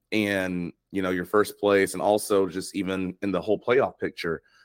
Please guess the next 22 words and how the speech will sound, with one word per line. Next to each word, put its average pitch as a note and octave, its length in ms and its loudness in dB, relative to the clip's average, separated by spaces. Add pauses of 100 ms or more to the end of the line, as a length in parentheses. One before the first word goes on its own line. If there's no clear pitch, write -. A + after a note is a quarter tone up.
(120)
you F#2 60 -2
know, F#2+ 80 4
with F2+ 100 2
how F#2+ 100 4
the F2 60 -2
lines E2+ 480 -2
looked F2 220 -4
last, F2 460 0
uh, E2+ 200 2
Sunday F2+ 400 0
as E2 140 -4
well, G2 480 2 (560)
you, D#3 100 -6
you're, D3 320 2
you're F3 140 2
looking G3 400 2
in F#3 100 2
a F3+ 60 2
solid F3+ 420 0
spot - 460 0
right A2 240 2
now. E2+ 340 -8